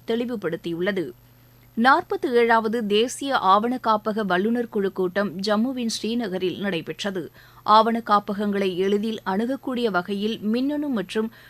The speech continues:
செயற்கை நுண்ணறிவு தொழில்நுட்பத்தை பயன்படுத்தி முழு திறனுடன் மேம்படுத்த வேண்டியதன் அவசியம் குறித்து இதில் விவாதிக்கப்பட்டது.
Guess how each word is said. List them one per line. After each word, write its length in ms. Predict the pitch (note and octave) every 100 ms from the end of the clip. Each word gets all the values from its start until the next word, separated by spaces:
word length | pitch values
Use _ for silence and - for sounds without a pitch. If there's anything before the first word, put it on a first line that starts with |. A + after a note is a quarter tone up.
| -
செயற்கை 600 | - C4 D4+ D#4 D#4 D4+
நுண்ணறிவு 560 | B3+ A3+ B3 B3+ A#3+ A#3+
தொழில்நுட்பத்தை 680 | G#3 G#3 A#3 A3+ A#3 A3+
பயன்படுத்தி 680 | G#3+ F3+ F#3 G3+ G3+ G3+ A#3 A#3+ -
முழு 360 | G#3+ A#3 D#4 F#4+ -
திறனுடன் 520 | A#3 A3 A3+ A3+ A3+
மேம்படுத்த 520 | F#3 A3 A#3+ A#3 G#3+
வேண்டியதன் 560 | F#3 G3 G3+ G3+ G3 -
அவசியம் 560 | F3+ F#3+ G#3 A#3 G#3+
குறித்து 480 | G3+ A3+ A3+ C4+ C4
இதில் 360 | F#3+ F#3 F3+ D#3+
விவாதிக்கப்பட்டது. 880 | G3+ G#3 F3+ D#3 - E3+ E3 G3+ G3+